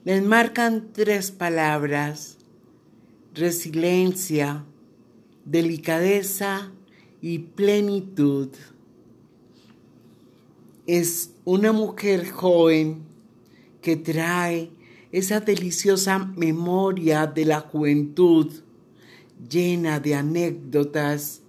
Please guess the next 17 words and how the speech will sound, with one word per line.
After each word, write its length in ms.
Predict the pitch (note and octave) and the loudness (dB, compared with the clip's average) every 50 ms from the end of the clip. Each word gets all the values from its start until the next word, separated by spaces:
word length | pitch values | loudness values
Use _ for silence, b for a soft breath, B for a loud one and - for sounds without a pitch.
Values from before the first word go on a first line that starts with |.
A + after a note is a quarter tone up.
| _ b b b b b b b | _ b b b b b b b
y 120 | D3+ E3+ | 2 2
experiencias 880 | D#3+ - - - - D#3+ D3+ C#3+ D#3 G3+ G3 G3 F#3+ G3+ G3+ G3 F#3 F3+ | 2 2 -2 -2 -2 -2 -2 0 -2 -2 -2 0 -2 -4 -4 -6 -6 -6
vividas 880 | G#3+ G#3 G3 G3+ G3 F#3 E3 D3 D3+ D3+ D3+ D#3 D3+ D3+ - - - - _ _ _ b b b b b b _ | -6 -6 -4 -4 -2 -2 0 2 2 2 2 0 0 -2 -8 -12 -14 -18 _ _ _ b b b b b b _
con 220 | - D#3+ D#3 D#3 | -2 0 0 2
intensidad 1040 | D3+ D3+ D3 D3 D3 - D3 C#3+ D3 C#3+ C#3+ - D3 D3 D3 D#3 E3+ F3 F3+ F3+ F3 | 2 0 0 -2 -2 0 0 2 2 2 0 -2 -6 -6 -2 -2 0 0 0 0 -2
mientras 640 | E3+ D#3 C#3+ C#3 C#3 C#3+ C#3+ D3 D3+ D3+ D3 - - | -2 -2 -2 -2 -2 -4 -4 -4 -4 -4 -4 -6 -10
crecía, 1080 | - D3 C#3+ D#3 D3+ D3+ - - - - G3 G#3 G3+ F#3 E3+ F3 D#3 C#3 C#3+ D3+ - - B B B B B B B B B B B B | -8 -4 -2 -2 -2 -2 -4 -8 -8 -8 -6 -6 -6 -2 -2 -2 -2 -2 -4 -8 -10 -14 B B B B B B B B B B B B
hermanada 920 | D3 D#3+ D3 D#3 D3+ D3+ D3+ D3+ D3+ D3+ E3 E3+ E3 D#3 D3+ C#3+ C#3+ C#3+ | -2 0 2 2 2 2 2 0 0 0 0 0 0 0 0 -2 -2 -4
con 160 | - D#3 D#3 D#3 | -4 -4 -2 0
el 220 | D#3 D#3 D#3 D#3 | 0 0 2 2
arte. 720 | D3+ D#3 D#3 D3+ D3+ - - - - D3+ D3 D3 D3+ D3 - - _ - - _ _ _ _ _ _ - _ _ _ B B B B B B B B B B B B B | 2 2 0 0 -2 -6 -14 -10 -6 -6 -4 -4 -6 -10 -16 -20 _ -20 -20 _ _ _ _ _ _ -20 _ _ _ B B B B B B B B B B B B B
Siguió 400 | B - - G3 F3+ F3 G3 G#3 | B -8 -8 -6 -4 4 8 8
el 140 | A3 A#3+ B3+ | 8 8 6
ejemplo 580 | B3 A#3+ - - - G3+ G3+ G3+ G3 F#3 G3+ G#3+ | 2 -4 -6 -6 -4 -4 -4 -4 -4 -4 -2 0
de 200 | G#3+ G3+ F#3+ F#3 | 2 2 0 0
su 160 | F#3+ F#3 D#3+ | -2 -4 -6
madre 720 | D#3+ E3 E3+ E3+ E3+ F3 F3 F3 E3+ F3 F3+ F3+ F3 - | -4 -2 -2 0 0 0 0 0 2 2 0 0 0 -4